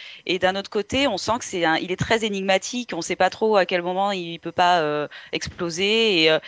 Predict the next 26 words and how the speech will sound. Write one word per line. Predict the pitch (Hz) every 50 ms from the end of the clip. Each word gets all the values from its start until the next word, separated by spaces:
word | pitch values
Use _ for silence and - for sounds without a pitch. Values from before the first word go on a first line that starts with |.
| - - -
et |
d'ailleurs, | 151 175 175 208 226 233
la, | 214 170 165 165
la | 165 170
série | - - 202 214 214
le | 185
montre | 170 165 175
bien, | 165 202 202 208 196
hein, | 185
dans | 170 165
la | 160 151
première | - 165 165 156 160
saison, | - 175 160 170 175 170 160
à | 147
un | 147
moment | 151 147 151 147
donné, | 147 151 160 156
il | 151
explose, | 147 - - - 185 180 160
ou | 147
pas | 156 147
parce | 156 147
qu'il | - 170 156 147 143 147 139
est | 139
aussi, | 139 143 - - - 165
euh, | 147 135